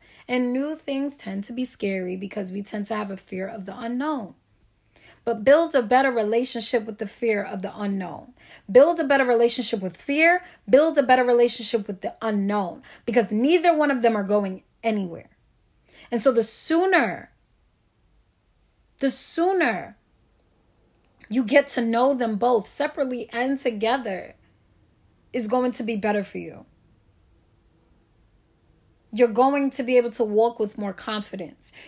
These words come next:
You're going to be able to say, "I can do it." And know that that is what's gonna fuel you to be able to do whatever it takes.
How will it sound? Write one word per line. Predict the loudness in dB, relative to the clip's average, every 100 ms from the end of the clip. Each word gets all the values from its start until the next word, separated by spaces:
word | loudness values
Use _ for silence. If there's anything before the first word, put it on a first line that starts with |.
| -4
You're | 0
going | 2 2 0
to | -4 -6
be | 0 4
able | 4 2 -6
to | -6 -6 -4 -4 -6 -12 _ _ _ _ _ _ _ _ _ _ _ _
say, | -8 2 4 4 2 0 -4 _ _
"I | -2 -2
can | 0 0
do | 0 0
it." | -2 -6 _ _ _ _ _ -4
And | 0 0 2
know | 4 4 4
that | 2 -2 0
that | 2 2 2 -4
is | -4
what's | -4 -2
gonna | -2 -4
fuel | -6 -4 -2 -2
you | -4 -6 -6
to | -6
be | -4 0
able | 0 0
to | -6
do | -10 -6 -6
whatever | -4 -4 -4 -4 -8
it | -10
takes. | -10 -10 -12 -20 -20